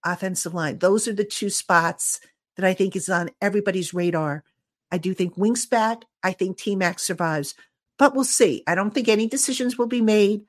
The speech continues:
on Monday. We probably won't find out until, like, later in the week, if that soon. Because here's the other thing, folks. Regarding the s-, position assistants, you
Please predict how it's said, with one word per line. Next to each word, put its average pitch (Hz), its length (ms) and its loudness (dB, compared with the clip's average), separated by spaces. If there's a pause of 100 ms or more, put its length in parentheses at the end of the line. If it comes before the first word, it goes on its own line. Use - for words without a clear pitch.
(260)
on 170 180 -2
Monday. 233 560 4 (560)
We 196 60 -6
probably 220 460 2
won't 208 220 -4
find 208 220 0
out 190 220 4
until, 180 360 -4
like, 175 280 -2 (200)
later 202 320 2
in 196 100 -2
the 180 60 -2
week, 180 260 -2
if 170 120 -6
that 175 220 -4
soon. 147 340 -8 (480)
Because 185 540 2 (260)
here's 285 280 2
the 254 140 4
other 233 140 2
thing, 165 200 -4
folks. - 540 -4 (1080)
Regarding 226 480 4
the 233 300 -4 (100)
s-, - 160 -4
position 220 500 0
assistants, - 760 -6 (1040)
you 285 560 2